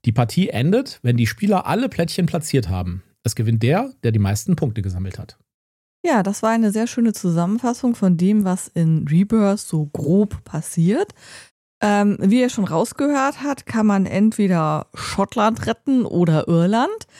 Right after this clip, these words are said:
Speaker 2: Ähm, das sind zwei Seiten des Spielplans und die haben unterschiedlich, leicht unterschiedliche Strategien und Regeln.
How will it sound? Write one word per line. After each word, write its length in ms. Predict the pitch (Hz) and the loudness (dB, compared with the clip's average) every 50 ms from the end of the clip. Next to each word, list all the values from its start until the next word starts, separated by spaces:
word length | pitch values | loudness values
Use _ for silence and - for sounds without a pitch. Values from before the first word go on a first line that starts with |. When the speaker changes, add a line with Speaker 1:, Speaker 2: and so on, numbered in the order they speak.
| - - - _ _ _ _ _ | -20 -20 -20 _ _ _ _ _
Speaker 2:
Ähm, 360 | - 202 202 196 196 196 185 | 0 0 2 2 2 0 0
das 260 | - 185 190 190 - - | 0 0 -2 -2 -4 -2
sind 480 | - 214 220 220 202 - - - _ - | 0 2 4 2 2 0 -4 -14 _ -14
zwei 520 | - - - 196 190 196 208 208 202 160 | -8 -4 -2 0 2 2 4 4 2 2
Seiten 480 | 170 185 175 156 190 214 - 220 196 180 | 2 2 2 2 0 0 0 0 2 2
des 240 | 170 175 170 - | 2 2 0 -2
Spielplans 800 | - - - 190 226 247 - - 302 269 285 302 349 330 - - | -6 0 2 2 2 2 0 0 0 0 2 0 -2 -4 -6 -8
und 360 | - - 208 208 202 196 - - | -4 0 2 2 2 0 -2 -2
die 140 | 196 185 | 0 0
haben 360 | 180 175 175 185 185 190 185 - | 2 2 0 0 0 0 0 0
unterschiedlich, 760 | - 190 214 240 220 208 - - 220 208 - - 208 185 - | -2 -2 0 0 0 0 0 -2 -4 -4 -2 -2 -4 -2 0
leicht 340 | - 180 202 247 240 - - | 0 0 2 0 -2 -4 -4
unterschiedliche 1000 | - 214 220 220 196 - - - 208 196 - 180 180 - - 175 160 160 165 156 - - - - - _ | -4 -2 0 0 -2 -2 -2 -4 -4 -4 -2 -6 -6 -4 -2 -2 0 0 0 -2 -4 -10 -20 -20 -16 _
Strategien 640 | - - - 202 202 - 202 175 175 185 185 185 | -8 -2 -2 -2 0 0 0 0 2 4 2 2
und 200 | 160 160 160 160 | 2 2 0 2
Regeln. 440 | 151 160 170 196 208 254 277 311 349 | 2 2 2 4 4 2 2 2 -2